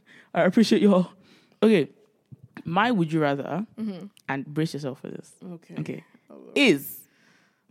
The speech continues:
Speaker 1: be
Speaker 2: Uh-huh.
Speaker 1: grabbed on the ass as a way of people greeting you. <laughs> I told you you'd be offended by this.
Speaker 2: Okay.
Speaker 1: Or French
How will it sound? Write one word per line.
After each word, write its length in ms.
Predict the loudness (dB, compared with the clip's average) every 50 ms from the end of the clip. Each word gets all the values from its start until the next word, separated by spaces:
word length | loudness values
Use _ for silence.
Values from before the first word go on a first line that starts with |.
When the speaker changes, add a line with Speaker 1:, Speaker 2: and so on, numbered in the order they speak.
| -2
Speaker 1:
be 100 | 0 0
Speaker 2:
Uh-huh. 100 | 0 0 -2
Speaker 1:
grabbed 480 | 0 2 4 4 4 2 0 -2 -6 -6 -4
on 140 | -4 -2 -2
the 200 | -2 -2 -2 0
ass 300 | 0 2 0 0 -2 -6 -6
as 160 | -4 -4 -2
a 60 | -2 0
way 140 | 0 2
of 140 | 2 0 0
people 300 | -2 -4 -6 -2 -2 -4
greeting 480 | -4 -2 -4 -4 -4 -4 -4 -8 -6 -6
you. 300 | -6 -6 -4 -6 -6 -6 _ _ _ _ _ _ _ _ _ _ _ _ _ -16
<laughs> 80 | -8 -8 -8 -8 -8 -18 -20 _ _ _ _ _ _ _ _ _ -10
I 60 | -10 -10 _ -2
told 200 | 0 0 0 0
you 60 | -2
you'd 120 | -4 -4 -4
be 100 | -4 -4
offended 400 | -4 -2 -2 -2 -2 -4 -4 -2
by 120 | -2 -4 -2 0
this. 340 | -2 -2 -2 -2 -20 -20 -20 _ _ _ _ _ _ -20 -20 -20 -20 _ -18
Speaker 2:
Okay. 160 | -16 -6 2
Speaker 1:
Or 500 | 6 6 8 8 8 6 6 4 2 0 -6 _ _ _ _ _ _ _ _ _
French 560 | -20 -14 -4 0 2 2 2 2 0 -2